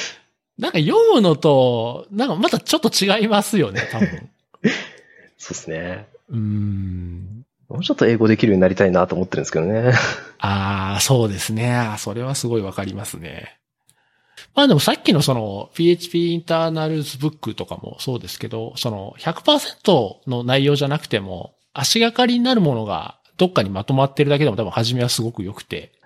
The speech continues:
Speaker 2: そうですね。
Speaker 1: うん、何にも地図がない状態でいきなりコード、中のコードを読み出すっていうのはちょっと大変だと思うので、なんとなく頭の中にこうイメージ持つっていうのは、のにはすごい役立つかなと思いますね。
Speaker 2: そうですね。
Speaker 1: うん。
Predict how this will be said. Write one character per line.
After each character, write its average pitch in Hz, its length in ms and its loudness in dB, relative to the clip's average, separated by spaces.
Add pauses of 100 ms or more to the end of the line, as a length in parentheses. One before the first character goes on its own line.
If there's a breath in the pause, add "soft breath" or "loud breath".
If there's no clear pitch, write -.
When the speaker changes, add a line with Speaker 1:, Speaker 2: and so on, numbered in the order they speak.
(140)
Speaker 2:
そ - 140 -12
う 208 40 -4
で 123 60 -6
す - 120 -18
ね。 82 340 -6 (160)
Speaker 1:
う 127 40 -4
ん、 110 260 -4
何 139 240 -2
に 202 100 2
も 202 80 2
地 254 160 2
図 240 80 4
が 175 120 6
な 170 100 6
い 147 40 6
状 139 160 4
態 139 140 4
で 131 60 0
い 127 40 0
き 165 120 -2
な 175 80 2
り 170 100 2
コ 180 240 2
ー 175 180 6
ド、 170 80 -2 (240)
中 165 280 2
の 120 100 -2
コ 123 140 -2
ー 117 40 -2
ド 123 60 0
を - 20 0
読 123 120 2
み 131 100 4
出 170 80 4
す - 140 -4
っ - 40 -14
て 120 60 -6
い 104 40 -6
う - 20 -8
の 92 80 -12
は - 80 -16
ち - 80 -2
ょ - 20 0
っ - 40 -6
と - 60 -16
大 113 140 -6
変 123 120 -4
だ 120 100 -4
と - 100 -16
思 92 200 -14
う 90 40 -20
の 90 60 -20
で、 87 240 -16 (800)
な 214 100 -2
ん - 20 -2
と 294 120 -2
な 262 40 -4
く 262 80 2
頭 226 220 2
の 233 40 2
中 240 140 4
に 123 80 0
こ 110 140 -6
う 151 40 -2
イ 151 60 2
メ 214 120 4
ー 196 40 8
ジ 131 120 2
持 143 140 -2
つ - 100 -8
っ - 40 -18
て 156 100 -2
い 180 40 0
う 214 60 -2
の 214 80 0
は、 92 280 -6 (340)
の 233 100 -2
に 226 80 2
は 127 60 0
す - 100 -4
ご 143 100 2
い - 20 0
役 113 160 -4
立 120 140 -2
つ - 40 -8
か 107 100 -4
な 104 160 -2
と - 100 -6
思 - 140 -6
い 104 60 -12
ま - 100 -16
す - 140 -4
ね。 131 140 -6
Speaker 2:
そ - 380 0
う - 40 2
で - 60 -8
す - 160 -18
ね。 - 340 0 (200)
Speaker 1:
う 127 60 4
ん。 113 640 2